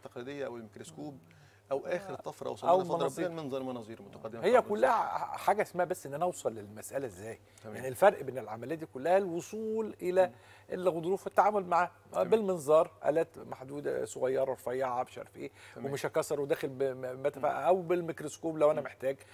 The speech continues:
Speaker 1: مم.
Speaker 2: أو بفتح تقليدي لو العملية القديمة.
Speaker 1: تمام.
Speaker 2: أنت أسعدتني بهذه
Speaker 1: إحنا سعداء
Speaker 2: الحوارية
Speaker 1: جدا.
Speaker 2: الرائعة،
Speaker 1: شكرا.
Speaker 2: وسعدت جدا لما أنت لومت المريض الحقيقة.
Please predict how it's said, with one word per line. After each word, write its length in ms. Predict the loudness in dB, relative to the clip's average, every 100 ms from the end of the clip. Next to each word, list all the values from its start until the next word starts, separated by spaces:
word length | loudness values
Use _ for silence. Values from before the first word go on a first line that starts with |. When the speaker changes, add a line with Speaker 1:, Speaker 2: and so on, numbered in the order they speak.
| -20
Speaker 1:
مم. 60 | 0
Speaker 2:
أو 240 | 8 8 8
بفتح 420 | 6 8 6 4
تقليدي 440 | -2 -2 -4 -4
لو 220 | -2 0
العملية 880 | 2 2 2 -2 -2 -2 -2 -2 -2
القديمة. 320 | -4 -4 -12 -18 -20 -20
Speaker 1:
تمام. 140 | -16 -12 -10
Speaker 2:
أنت 260 | -4 -4 -6 -18
أسعدتني 720 | -14 -14 -12 -14 -8 -8 -8 -12 -16
بهذه 480 | -14 -14 -16 -14
Speaker 1:
إحنا 40 | -12
سعداء 100 | -12
Speaker 2:
الحوارية 360 | -12 -12 -10 -10 -10
Speaker 1:
جدا. 80 | -12 -12
Speaker 2:
الرائعة، 380 | -10 -8 -10 -12 -18 -16
Speaker 1:
شكرا. 140 | -14 -10
Speaker 2:
وسعدت 460 | 0 2 2 -2
جدا 520 | -10 -10 -12 -12 -12 -16 -20 -20 _ _ _
لما 280 | -12 -6 -4
أنت 340 | -4 -4 -6 -6 _ _ -8
لومت 380 | -4 -4 -8
المريض 380 | -18 -18 -18 -20 _ _
الحقيقة. 540 | -20 -18 -16 -18 -18